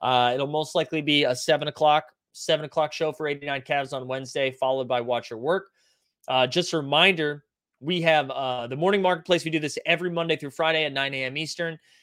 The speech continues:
Um, tomorrow we'll stream during the drops. Both tomorrow and Wednesday we'll stream the drops.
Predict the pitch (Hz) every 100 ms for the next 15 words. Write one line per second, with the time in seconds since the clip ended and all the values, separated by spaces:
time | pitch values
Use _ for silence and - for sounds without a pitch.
0 | _ _ 123 120 120 113 113 - 147 143
1 | 165 180 170 147 139 - 175 175 170 160
2 | 156 135 120 143 147 170 - 151 139 -
3 | 143 139 143 143 123 143 139 131 135 -
4 | 139 127 120 - 139 127 113 127 127 131
5 | -